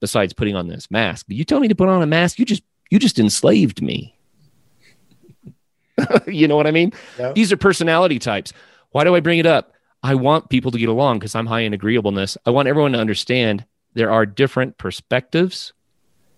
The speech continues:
Speaker 1: and we could argue all day that, you know, this one's more valid than that one, blah, blah, blah. The beauty of it is, if we have those conversations, we might actually come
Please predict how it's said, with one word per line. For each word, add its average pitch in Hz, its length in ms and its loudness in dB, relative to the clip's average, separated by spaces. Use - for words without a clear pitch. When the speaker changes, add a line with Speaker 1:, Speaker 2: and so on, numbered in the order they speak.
Speaker 1:
and 107 180 -2
we 185 120 2
could 117 220 0
argue 123 400 2
all 113 120 4
day 120 220 2
that, 113 160 -4
you 113 100 -10
know, 95 80 -4
this 117 180 -4
one's 110 120 -6
more 113 140 -2
valid 107 300 0
than 92 100 -4
that 104 160 -4
one, 107 140 -4
blah, 92 140 -2
blah, 90 160 -2
blah. 107 400 2
The - 80 -6
beauty 143 400 2
of 95 140 2
it 87 80 -2
is, 95 260 -2
if - 140 -10
we 101 120 -6
have 160 240 0
those 147 160 0
conversations, 87 840 -8
we 131 140 2
might 120 480 0
actually 101 440 -4
come 82 440 -8